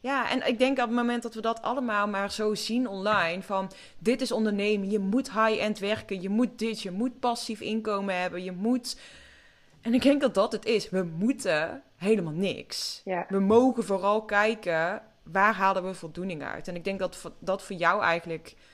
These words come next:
Speaker 1: ja, dit jaar gewoon, begin van het jaar, echt een, een heel inzicht kwam van: ja, wat, wat wil ik nu eigenlijk?
Speaker 2: Ja. Ja, want dat is eigenlijk wat er dit jaar is gebeurd. Ehm,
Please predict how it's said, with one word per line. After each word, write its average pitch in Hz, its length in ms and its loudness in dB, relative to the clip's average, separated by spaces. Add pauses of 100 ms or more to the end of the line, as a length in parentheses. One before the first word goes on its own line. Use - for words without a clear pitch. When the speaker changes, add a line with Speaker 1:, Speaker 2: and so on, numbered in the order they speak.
(260)
Speaker 1:
ja, 180 220 -4
dit 180 180 -6
jaar 180 240 4
gewoon, 175 500 -2
begin 185 260 -6
van 190 120 -8
het 180 100 -6
jaar, 170 240 4
echt 180 160 -4
een, 185 200 -6
een 185 100 -4
heel 190 180 -2
inzicht 202 340 -4
kwam 160 240 -4
van: 175 160 -8
ja, 170 200 0
wat, 180 380 0 (380)
wat 180 260 6
wil 202 180 6
ik 214 120 10
nu 247 100 10
eigenlijk? 151 880 4 (140)
Speaker 2:
Ja. 190 280 2 (680)
Ja, 202 300 8
want 190 280 -2 (380)
dat 202 260 0
is 220 120 -6
eigenlijk 220 340 4
wat 208 220 -2
er 196 160 -2
dit 196 200 -4
jaar 196 260 2
is 196 160 -6
gebeurd. 196 640 -2
Ehm, 185 480 -4